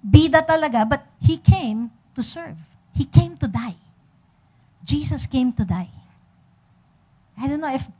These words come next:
you know, every time Romel stands here and talks about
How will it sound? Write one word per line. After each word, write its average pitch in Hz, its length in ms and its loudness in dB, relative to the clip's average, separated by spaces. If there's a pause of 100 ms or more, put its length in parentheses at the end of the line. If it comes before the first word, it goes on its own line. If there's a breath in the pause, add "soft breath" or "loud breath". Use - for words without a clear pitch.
(760)
you 262 80 0
know, 294 160 -2
every 294 240 -4
time 294 320 -2
Romel 262 400 2
stands 233 480 -6
here 220 160 -4
and 214 180 -4 (140)
talks 220 340 -2
about 185 380 -2